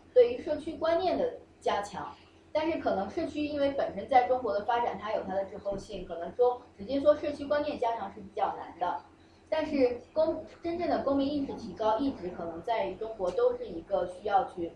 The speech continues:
探讨的话题。那么这边我想说，就是整个社区发展中的公民角色，实际上我就觉得，有时候我觉得就说，说到中国社区，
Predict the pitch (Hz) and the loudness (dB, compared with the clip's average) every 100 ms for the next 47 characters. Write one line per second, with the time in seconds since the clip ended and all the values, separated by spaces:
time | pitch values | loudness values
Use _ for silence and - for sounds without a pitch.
0 | - 233 208 - - 226 190 - - - | -8 -8 -6 -8 -4 -2 -2 -4 -16 -18
1 | - - - 285 294 262 359 285 254 208 | -20 -20 -8 -4 0 0 0 4 4 6
2 | 196 - - 220 226 254 240 214 208 - | 2 2 -4 -2 4 4 4 -4 -8 -14
3 | - - 202 - 196 190 339 330 311 302 | -20 -4 -4 -2 -2 -2 -2 -4 -6 2
4 | 359 330 - - 180 175 175 170 - - | 4 4 0 -4 -8 -8 -10 -12 -14 -18
5 | 147 - - - - - - 294 349 320 | -20 -8 -8 -8 -14 -20 -6 -2 2 2
6 | 214 254 254 202 226 220 - - - - | 6 6 6 2 2 2 2 -4 -18 -20
7 | - - - - - 233 214 277 302 - | -20 -20 -20 -20 -4 2 4 6 6 6
8 | 196 220 269 254 294 294 - 294 285 247 | 2 2 4 4 8 8 8 6 8 8
9 | 262 247 233 233 233 233 214 | 2 0 0 4 4 4 -8